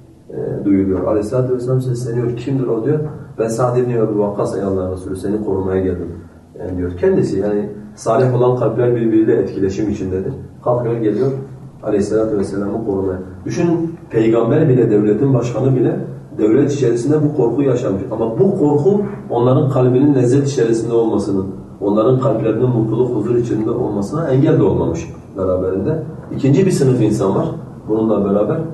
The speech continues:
Onlar için Allah Azze ve Celle ne diyor?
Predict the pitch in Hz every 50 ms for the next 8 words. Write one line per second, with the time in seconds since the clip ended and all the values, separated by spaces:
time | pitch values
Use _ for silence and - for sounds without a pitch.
0 | - - - - - - - - - - - - - - - - - - 110 117
1 | 135 143 147 131 - 127 123 110 113 107 107 104 104 104 101 101 98 98 98 98
2 | 95 95 95 95 98 - -